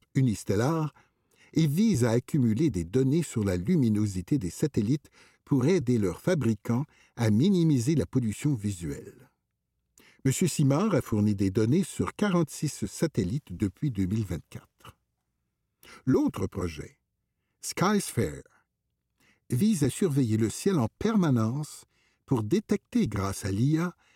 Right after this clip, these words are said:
les phénomènes aériens comme les satellites, les étoiles filantes et les avions. «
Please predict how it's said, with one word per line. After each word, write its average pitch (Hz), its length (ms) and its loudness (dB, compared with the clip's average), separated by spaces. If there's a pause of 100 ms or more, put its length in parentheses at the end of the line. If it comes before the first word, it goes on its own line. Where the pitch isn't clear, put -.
(220)
les 170 160 2
phénomènes 175 760 2
aériens 120 680 2
comme 104 340 2
les 80 160 -4
satellites, 110 720 -4 (360)
les 170 200 2
étoiles 127 300 0
filantes 165 420 0
et 113 80 2
les 101 240 0
avions. « 85 420 -4